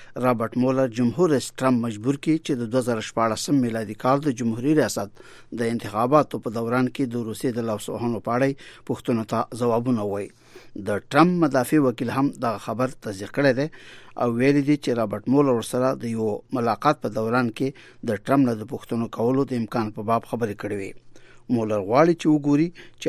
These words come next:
آیا ټرمپ له روسانو سره د انتخاباتي مبارزې په دوران کې د هغه د ځینو نږدې ملګرو د تماسونو په اړه څومره معلومات لري. جمهور رئیس ډانلډ ټرمپ نن د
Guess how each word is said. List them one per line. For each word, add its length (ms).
آیا 180
ټرمپ 280
له 120
روسانو 400
سره 220
د 140
انتخاباتي 600
مبارزې 460
په 100
دوران 420
کې 140
د 100
هغه 280
د 100
ځینو 200
نږدې 320
ملګرو 360
د 140
تماسونو 480
په 140
اړه 120
څومره 260
معلومات 460
لري. 200
جمهور 400
رئیس 220
ډانلډ 340
ټرمپ 260
نن 140
د 60